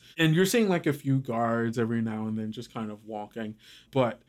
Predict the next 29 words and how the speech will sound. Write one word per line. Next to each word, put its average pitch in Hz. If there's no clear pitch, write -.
there 123
comes 147
to 151
a 131
point 127
where 139
you 143
hit 151
a 135
crossroads 131
of 120
multiple 117
paths, 123
and, 131
like, 120
before 139
you 135
can 135
get 117
there, 139
the 131
captain 113
kind 104
of 95
stops -
the 165
two 185
of 180
you 214